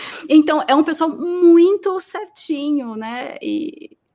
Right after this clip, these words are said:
e é engraçado você ver essas, essas interações. Eu gostava muito de fazer parte disso, achava interessante. Eu, inclusive, vi o João Gordo lá tentando, né, começar como vegano. O pessoal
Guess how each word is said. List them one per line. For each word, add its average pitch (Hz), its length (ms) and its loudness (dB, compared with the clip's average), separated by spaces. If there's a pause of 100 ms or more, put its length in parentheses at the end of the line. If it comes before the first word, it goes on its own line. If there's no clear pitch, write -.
(260)
e 254 120 -2
é 311 40 2
engraçado 320 720 0
você 220 240 -6
ver 208 100 -6
essas, 202 460 -12
essas 196 240 -12
interações. 202 720 -6
Eu 214 80 -4
gostava 269 380 0
muito 269 580 2 (340)
de 214 120 -4
fazer 202 320 -4
parte 196 480 -8
disso, 196 320 -10
achava 208 200 -6
interessante. 220 600 -2
Eu, 220 180 6
inclusive, 269 460 6
vi 247 180 4
o 277 80 4
João 220 240 2
Gordo 208 380 2
lá 190 260 2 (340)
tentando, 196 600 -4
né, 196 160 -4
começar 208 680 0
como 196 200 -4
vegano. 196 500 -2
O 269 60 -14
pessoal 453 320 0